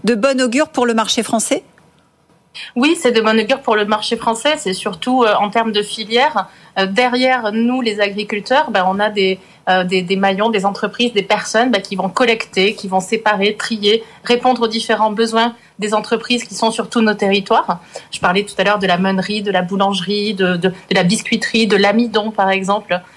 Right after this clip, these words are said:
Speaker 2: Euh, l'amidon, avec de, de l'amidon de blé qui valorise un cinquième des grains en France, eh ben, on va faire tout ce qui va être les débouchés cosmétiques, les valorisations en pharma,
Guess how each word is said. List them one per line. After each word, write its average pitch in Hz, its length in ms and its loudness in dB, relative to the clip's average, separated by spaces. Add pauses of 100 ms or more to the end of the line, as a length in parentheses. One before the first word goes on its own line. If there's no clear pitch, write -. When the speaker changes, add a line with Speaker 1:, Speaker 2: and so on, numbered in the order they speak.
(180)
Speaker 2:
Euh, 175 140 2
l'amidon, 185 480 0
avec 185 240 -2
de, 175 180 -4
de 175 140 -4
l'amidon 190 380 -2
de 185 140 0
blé 202 240 0
qui 233 140 -8
valorise 190 500 -2 (120)
un 190 100 2
cinquième 190 440 -2
des 190 120 0
grains 196 240 0
en 190 120 2
France, 226 420 -2 (420)
eh 202 80 0
ben, 202 220 0 (100)
on 190 80 -4
va 185 160 0
faire 202 400 -2
tout - 80 -18
ce - 80 -20
qui - 80 -14
va 196 80 -2
être 208 120 -4
les 196 60 -2
débouchés 190 640 -4
cosmétiques, 220 800 0
les 190 80 2
valorisations 190 640 2
en 190 80 2
pharma, 202 540 -2